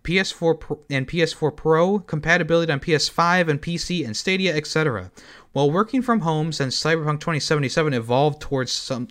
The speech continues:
almost being a next-gen title somewhere along the way, we need to make sure everything works well and every version runs smoothly. We're aware it might seem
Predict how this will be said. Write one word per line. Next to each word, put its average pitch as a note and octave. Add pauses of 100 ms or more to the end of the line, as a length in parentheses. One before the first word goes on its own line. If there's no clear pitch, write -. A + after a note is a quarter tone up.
almost B2
being C#3
a A#2
next-gen C3
title C3
somewhere C3+
along B2
the G#2+
way, D3 (320)
we C#3+
need G3
to G#3+
make F3+
sure D#3+
everything E3+
works C#3+
well C3
and A#2
every E3+
version B2
runs G#2+
smoothly. D3 (280)
We're C#3+
aware D#3+
it E3+
might D#3+
seem C#3+